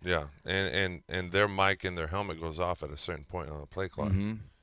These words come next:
Speaker 1: And so as soon as he steps in the huddle, he's trying to remember this play. Don't,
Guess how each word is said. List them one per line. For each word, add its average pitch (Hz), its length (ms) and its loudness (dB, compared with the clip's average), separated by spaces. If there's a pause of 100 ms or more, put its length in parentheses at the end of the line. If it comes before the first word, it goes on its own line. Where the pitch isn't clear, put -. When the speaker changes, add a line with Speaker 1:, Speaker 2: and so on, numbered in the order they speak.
(140)
Speaker 1:
And 80 140 -8
so 76 260 -2
as 73 80 -4
soon 95 180 -6
as 82 120 -8
he 92 100 -4
steps 85 300 -2
in 80 100 -6
the 73 60 -10
huddle, 95 400 -2 (280)
he's 90 200 -6
trying 90 180 -2
to 82 60 -2
remember 80 240 -4
this 76 180 -4
play. 85 400 0 (240)
Don't, 87 300 -2